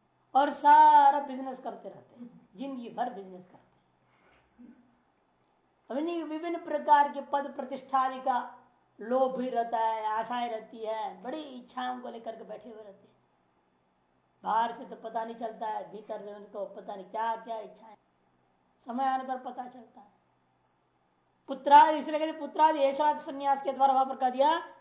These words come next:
शुद्ध अंतःकरणस्य इति यावत्, शुद्ध अंतःकरण होना भी जरूरी है, तभी वो संन्यास अपरिपक्व ज्ञान से आपको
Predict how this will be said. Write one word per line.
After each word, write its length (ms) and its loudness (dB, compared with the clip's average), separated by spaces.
शुद्ध 360 -6
अंतःकरणस्य 1000 -4
इति 300 -12
यावत्, 800 -4
शुद्ध 220 -14
अंतःकरण 480 -12
होना 280 -16
भी 100 -18
जरूरी 460 -18
है, 80 -20
तभी 180 0
वो 100 -2
संन्यास 580 0
अपरिपक्व 840 -2
ज्ञान 220 -6
से 140 -8
आपको 520 0